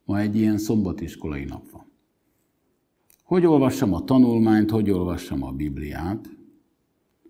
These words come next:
Tulajdonképpen rendkívül egyszerű az a recept, amit én ajánlok.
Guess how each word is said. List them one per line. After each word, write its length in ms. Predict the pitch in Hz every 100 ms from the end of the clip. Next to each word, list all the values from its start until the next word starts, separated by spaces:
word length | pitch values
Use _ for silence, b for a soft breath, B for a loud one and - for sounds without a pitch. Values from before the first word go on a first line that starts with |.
| b b b b -
Tulajdonképpen 1300 | 254 226 156 143 135 135 135 131 120 117 110 - -
rendkívül 1000 | - 90 110 131 127 - 131 110 107 110
egyszerű 1400 | 107 117 110 - - - 76 71 69 69 80 98 104 110 - - - - _ _
az 180 | - 98
a 100 | 104
recept, 600 | 107 104 - 92 90 -
amit 320 | 90 85 82
én 160 | 85 73
ajánlok. 680 | 67 65 - - - _